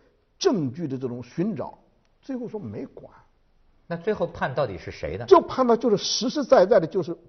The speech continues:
Speaker 1: 枪手了。那么这种枪
Speaker 2: 但背后指使的是谁？
Speaker 1: 啊，背后指使在怀疑说和这个谁，和那个内阁总理
Speaker 2: 嗯。
Speaker 1: 有关联。那仅仅是这种有关联，当然这个内阁总理很快就被，也就死掉了。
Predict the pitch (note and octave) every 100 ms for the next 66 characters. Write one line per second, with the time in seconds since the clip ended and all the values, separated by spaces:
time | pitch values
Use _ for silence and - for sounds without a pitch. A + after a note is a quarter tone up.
0 | _ - G3+ E3+ G2+ - - _ _ _
1 | _ _ F4 D4+ F#4+ B3+ G#3+ A#3 D#3+ -
2 | E3+ - A2 F#2 - - C4+ F4+ E4 D4
3 | C4 G#3 A3 G3+ - F3 G#3 E3 - -
4 | _ - E3+ E3+ C3+ D#3+ - D#3 D#3 D#3
5 | D#3+ C#3 C3 C#3 B2 G2+ _ A#2+ F#2+ E2
6 | _ _ _ _ C#3+ C#3 - C#3 A#2+ F#2+
7 | _ _ _ _ _ _ C4 A#3+ A3 G4
8 | C#4 F#3 F#3+ F3 D3 G#2+ G2+ D3+ E3 A2
9 | - - G3 G#3 G3+ F3 D#3+ E3 - B2
10 | C#3 C3+ B2+ - _ _ _ - C#3+ E3
11 | D3 - A#2+ A2 D3 D3